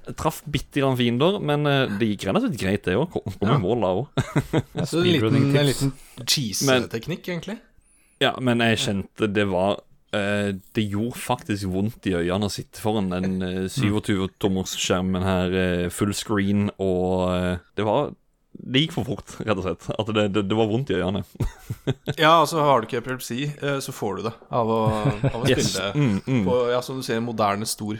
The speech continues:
Speaker 2: P C-skjerm.
Speaker 1: Ja.
Speaker 3: Ja. Det er litt morsomt, for de har en sånn der innebygd, eh, i settings der, så kan du ta slow motion mode eller noe sånt, som gjør at du bare går med halv hastighet. Så
Speaker 1: Den
Speaker 3: jeg
Speaker 1: prøvde jeg sist i dag.
Speaker 3: Ja, du gjorde det,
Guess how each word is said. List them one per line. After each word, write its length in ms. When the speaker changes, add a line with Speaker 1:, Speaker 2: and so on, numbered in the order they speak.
Speaker 2:
P 140
C-skjerm. 380
Speaker 1:
Ja. 180
Speaker 3:
Ja. 80
Det 100
er 80
litt 100
morsomt, 340
for 120
de 40
har 140
en 100
sånn 140
der 160
innebygd, 560
eh, 300
i 40
settings 380
der, 160
så 100
kan 120
du 40
ta 140
slow 400
motion 460
mode 320
eller 160
noe 20
sånt, 240
som 220
gjør 160
at 100
du 60
bare 160
går 80
med 100
halv 180
hastighet. 520
Så 140
Speaker 1:
Den 100
Speaker 3:
jeg 160
Speaker 1:
prøvde 160
jeg 80
sist 300
i 40
dag. 220
Speaker 3:
Ja, 120
du 80
gjorde 160
det, 80